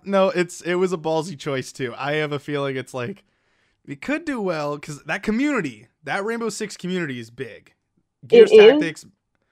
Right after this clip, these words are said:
Speaker 2: but that also means if it goes wrong.
Speaker 1: That's also true. It could get blown up.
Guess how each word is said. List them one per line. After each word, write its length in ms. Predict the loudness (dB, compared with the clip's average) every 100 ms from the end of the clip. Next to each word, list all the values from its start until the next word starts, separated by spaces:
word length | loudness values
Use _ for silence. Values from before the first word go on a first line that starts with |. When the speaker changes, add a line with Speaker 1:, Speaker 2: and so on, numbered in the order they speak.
| _ _
Speaker 2:
but 360 | -8 2 4 6
that 160 | 8
also 320 | 8 8 6 4
means 340 | 2 0 0
if 140 | 0
it 60 | 2
goes 260 | 2 2 0
wrong. 600 | 4 8 8 4 -4 -16 _ _ _ -16
Speaker 1:
That's 260 | -14 -10 -8
also 220 | -10 -10
true. 320 | -10 -12 -12 _
It 140 | -20 -18
could 120 | -14
get 220 | -14 -12
blown 240 | -14 -14
up. 200 | -14 -18